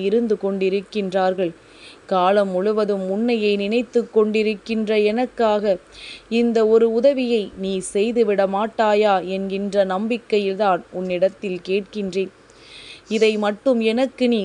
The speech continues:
செய்து கொடுத்து விட்டால் நான் இங்கிருந்து உடனடியாக கிளம்பி விடுகின்றேன். எனக்கும் நிம்மதி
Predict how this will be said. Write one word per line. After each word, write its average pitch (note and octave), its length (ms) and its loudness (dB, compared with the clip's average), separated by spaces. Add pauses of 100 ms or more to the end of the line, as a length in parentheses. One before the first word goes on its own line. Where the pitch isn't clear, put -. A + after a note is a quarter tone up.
(140)
செய்து G#3+ 380 0
கொடுத்து G3+ 460 0
விட்டால் F#3+ 460 -2 (520)
நான் G3+ 260 0
இங்கிருந்து G#3 680 0
உடனடியாக G3+ 880 0
கிளம்பி G#3+ 420 -2
விடுகின்றேன். F#3+ 680 -4 (680)
எனக்கும் A3+ 640 0 (160)
நிம்மதி G#3+ 460 0